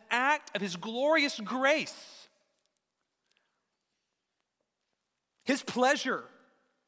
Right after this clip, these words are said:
to do this for us, to send his Son to help us know him and what he wants for us in better ways. Hear me. No one has a better understanding of the law or Scripture than Jesus. He authored it.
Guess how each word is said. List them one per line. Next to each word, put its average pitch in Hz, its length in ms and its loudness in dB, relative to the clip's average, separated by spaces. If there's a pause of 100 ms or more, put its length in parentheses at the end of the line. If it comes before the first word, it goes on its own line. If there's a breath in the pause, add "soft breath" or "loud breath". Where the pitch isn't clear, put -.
(420)
to 233 100 -2
do 294 280 4
this 220 240 0
for 165 200 -4
us, - 380 -10 (1300)
to 226 80 0
send 285 400 -4
his 262 160 0
Son 247 340 0
to 214 100 2
help 294 340 2
us 240 220 -2
know 247 360 2
him 226 180 -2
and 214 160 -2
what 226 220 0
he 226 160 -4
wants 220 420 -4
for 196 220 -2
us 196 260 0 (240 loud breath)
in 185 80 -8
better 220 240 2
ways. 185 340 0 (200 loud breath)
Hear 240 180 -4
me. 147 160 -6 (260 loud breath)
No 214 340 2
one 320 180 2
has 247 320 -2
a 214 80 -2
better 220 440 0
understanding 208 800 -4
of 165 120 -6
the 170 80 0
law 165 480 4
or 160 100 -4
Scripture - 540 -8
than 156 180 -10
Jesus. 160 460 -6
He 180 200 -12
authored 190 420 2
it. - 300 -14